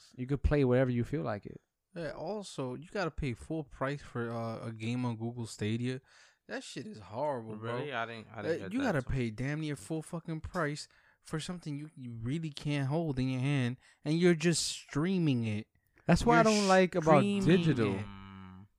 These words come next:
Speaker 2: Like,
Speaker 3: I
Speaker 2: d-,
Speaker 3: see that
Speaker 2: digital,
Speaker 3: now.
Speaker 2: though,
Speaker 3: I
Speaker 2: at
Speaker 3: see.
Speaker 2: least it's saved on your Xbox.
Speaker 3: Mm, true.
Speaker 2: You get me?
Speaker 3: Yeah, but
Speaker 1: Mm-hmm.
Speaker 3: that's gonna be gone now.
Speaker 2: Like, like, actually just
Speaker 3: Well, not
Speaker 2: downloading
Speaker 3: digital.
Speaker 2: the bitch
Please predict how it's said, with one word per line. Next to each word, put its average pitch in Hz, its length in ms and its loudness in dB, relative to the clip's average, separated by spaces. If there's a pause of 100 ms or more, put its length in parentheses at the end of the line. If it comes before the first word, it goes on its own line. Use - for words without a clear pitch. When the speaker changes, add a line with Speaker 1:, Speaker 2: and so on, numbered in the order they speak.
Speaker 2:
Like, 143 180 -8
Speaker 3:
I 104 120 -6
Speaker 2:
d-, - 60 -16
Speaker 3:
see - 80 -10
that 113 100 -6
Speaker 2:
digital, 185 400 2
Speaker 3:
now. 147 60 2
Speaker 2:
though, 127 300 0 (140)
Speaker 3:
I 101 80 -14
Speaker 2:
at 107 80 -16
Speaker 3:
see. 131 140 2
Speaker 2:
least 165 360 -2
it's 143 220 -6 (100)
saved 160 640 -2
on 135 360 0
your 123 300 -4
Xbox. 117 760 -4 (200)
Speaker 3:
Mm, 101 600 -14 (100)
true. 107 320 -12
Speaker 2:
You 113 80 -8
get 143 220 0
me? 196 240 -6 (220)
Speaker 3:
Yeah, 131 140 -6
but 107 120 -6
Speaker 1:
Mm-hmm. 104 60 -4
Speaker 3:
that's 131 240 -6
gonna 160 200 -8
be 98 160 -16
gone 143 440 -10
now. - 40 -4
Speaker 2:
Like, 143 200 2 (420)
like, 127 220 -2
actually 147 420 -2
just 117 240 -4
Speaker 3:
Well, 120 100 -2
not 113 120 -4
Speaker 2:
downloading 165 560 0
Speaker 3:
digital. 156 160 -4
Speaker 2:
the 170 140 -2
bitch - 140 -12